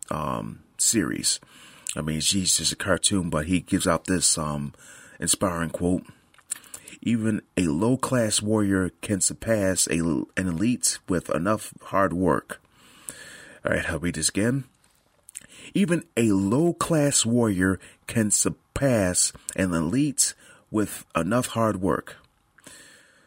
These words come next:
So roughly, I'm gonna put this in best perspectives is, um, you know, you can't always focus on, well, you can't always, um, uh, be noticed by, uh,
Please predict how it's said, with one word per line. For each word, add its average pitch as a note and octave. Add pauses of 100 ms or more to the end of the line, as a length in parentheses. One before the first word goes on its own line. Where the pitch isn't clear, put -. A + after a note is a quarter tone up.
So -
roughly, A#2+
I'm A2+
gonna F#2 (640)
put D3+
this -
in G2 (140)
best A#2
perspectives -
is, D2
um, C2 (880)
you F#2
know, E2+ (640)
you G#3
can't B2+
always A2
focus A2+
on, G2
well, F#2+
you G#2
can't C3
always, G2
um, E2 (880)
uh, D#2+ (360)
be A2
noticed G2+
by, E2
uh, D2